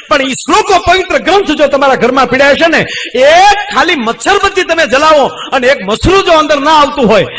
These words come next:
તો તમારા ઘરમાં શાસ્ત્ર પીડ્યું છે ને, તો કળિયુગના બાપની તેવડ નથી કે તમારા ઘરમાં પ્રવેશ કરી શકે. આ, આ વસ્તુની સો ટકા જરૂર. આ હાવ ગોથા, આ, આ, આ Fair and Lovely લગાડે તો ધોળું થવાય.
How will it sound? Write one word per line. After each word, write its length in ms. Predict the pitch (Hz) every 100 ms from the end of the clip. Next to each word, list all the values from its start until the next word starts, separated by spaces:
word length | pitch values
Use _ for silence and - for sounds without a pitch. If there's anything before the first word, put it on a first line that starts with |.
| - -
તો 80 | 165
તમારા 320 | 185 185 160
ઘરમાં 300 | 127 180 175
શાસ્ત્ર 460 | - 208 220 - 226
પીડ્યું 300 | 208 208 202
છે 120 | 240
ને, 100 | 247
તો 120 | 170
કળિયુગના 480 | - 185 190 170 160
બાપની 320 | 156 165 160
તેવડ 320 | - 160 160
નથી 220 | 156 151
કે 80 | 151
તમારા 220 | 143 143
ઘરમાં 340 | 123 127 131 107
પ્રવેશ 300 | 120 104 -
કરી 140 | 98 92
શકે. 220 | - - _ _ _ 302 _ _ _ _ _ _ _ _ _ _ -
આ, 60 |
આ 160 | - -
વસ્તુની 420 | 370 359 - 415 403 - _ _ _ -
સો 300 | 359 427 392
ટકા 140 | 370
જરૂર. 300 | 226 208 160 101 _ _ _ _ _ _ _ _ _ _ _ _ -
આ 80 | 147
હાવ 360 | 156 202 190 147 139 127 131
ગોથા, 420 | 120 135 160 202 220 - -
આ, 60 | -
આ, 340 | 170 202 -
આ 140 | 180 _
Fair 180 | 220 269
and 100 | 269
Lovely 200 | 269 262
લગાડે 280 | 254 254 247
તો 60 |
ધોળું 240 | - 202 175
થવાય. 200 | 175